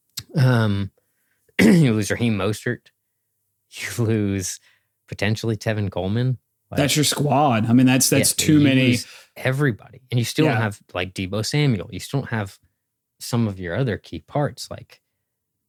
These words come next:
Speaker 1: and, and, and now this week they have to go back to the same field to play against the Giants.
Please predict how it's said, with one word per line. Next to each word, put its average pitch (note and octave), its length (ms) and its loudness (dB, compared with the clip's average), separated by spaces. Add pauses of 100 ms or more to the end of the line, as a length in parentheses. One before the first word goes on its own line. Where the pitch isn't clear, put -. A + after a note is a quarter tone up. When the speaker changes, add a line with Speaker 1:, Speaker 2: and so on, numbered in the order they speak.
(280)
Speaker 1:
and, F#2 280 -4
and, A2 240 0
and G2+ 160 -2
now A2+ 460 0 (100)
this A2+ 260 -2
week A2 200 0
they F#2+ 100 -2
have G2+ 160 -4
to - 60 -4
go F#2+ 160 -2
back F#2 360 -4
to - 100 -8
the - 120 -16
same B2 680 0 (220)
field F#2+ 480 -4 (640)
to G2+ 80 -10
play G2 320 -4
against F#2 240 -6
the F#2 60 -12
Giants. - 500 -16